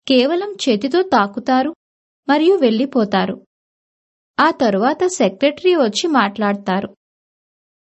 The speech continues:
మరి వారికి ఎంత ఆడంబరం ఉంటుంది? మీరు గుప్తంగా ఉన్నారు, కాని చాలా రాయల్టీతో నడుచుకోవాలి.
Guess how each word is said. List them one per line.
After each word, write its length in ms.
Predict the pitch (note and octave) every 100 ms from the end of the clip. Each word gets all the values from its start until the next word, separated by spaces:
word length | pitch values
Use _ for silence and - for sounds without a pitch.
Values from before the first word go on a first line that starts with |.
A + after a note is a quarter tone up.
| _ -
మరి 200 | C4 D4
వారికి 420 | C4+ A3+ G#3 A3+
ఎంత 400 | C#4 A3+ G#3+ D#4+ -
ఆడంబరం 540 | G3 G3 A3+ C#4+ D#4
ఉంటుంది? 600 | C#4+ B3+ C4+ A#3+ B3 B3+ _ _ _ _ _ _ _ _ _ _ -
మీరు 220 | B3 F4+
గుప్తంగా 680 | E4+ A3 - - B3+ C#4 F#4
ఉన్నారు, 420 | E4 A3 G3 F#3+ - _ _ _ _ _ -
కాని 360 | B3 A#3 A3+ F4 -
చాలా 280 | B3+ A3 D#4+
రాయల్టీతో 800 | C#4+ G3+ F3+ C4 D#4 D#4 B3 D4
నడుచుకోవాలి. 920 | E4 A3 - - - G3+ F#3+ G3 -